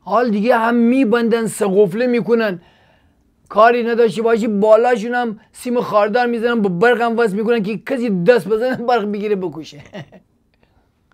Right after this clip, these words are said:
باور بکنین الان شما خودتون تو ایران دارین می‌بینین اینا رو.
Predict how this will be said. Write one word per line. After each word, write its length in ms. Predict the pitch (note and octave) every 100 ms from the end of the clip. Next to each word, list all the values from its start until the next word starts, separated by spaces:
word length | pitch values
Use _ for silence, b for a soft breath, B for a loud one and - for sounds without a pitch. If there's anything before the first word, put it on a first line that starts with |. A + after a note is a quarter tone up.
| _ _ _ _ _ -
باور 380 | A3 A#3+ C#4 D4
بکنین 360 | C#4 C#4 C4
الان 240 | B3 C#4 A#3+
شما 240 | A3+ C4+
خودتون 580 | A3 A#3+ C#4+ D4 C4+ C#4+
تو 60 |
ایران 340 | C#4 C4 C#4 C#4
دارین 320 | B3+ C4+ C#4
می‌بینین 460 | D4 D4+ C#4 A3+ F#3+
اینا 200 | E3+ D3+
رو. 160 | C3+